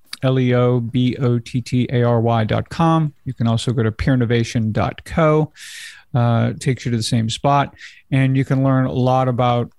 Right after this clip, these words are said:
um, my work. There's, I mean, like, hundreds of articles and podcasts and everything. It's a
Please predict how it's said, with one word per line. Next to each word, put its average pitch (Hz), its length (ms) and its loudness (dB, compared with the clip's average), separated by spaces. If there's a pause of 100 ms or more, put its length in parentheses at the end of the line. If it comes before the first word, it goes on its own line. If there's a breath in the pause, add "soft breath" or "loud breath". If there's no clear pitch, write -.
(120)
um, 120 560 0
my 123 180 2
work. 117 420 0
There's, 113 440 -2 (280)
I 127 60 0
mean, 123 240 2
like, 117 340 0
hundreds 135 600 0
of 120 260 -2 (160)
articles 123 600 0
and 113 160 0
podcasts 120 720 0
and 117 100 0
everything. 117 380 0
It's 113 220 -2
a 120 60 -6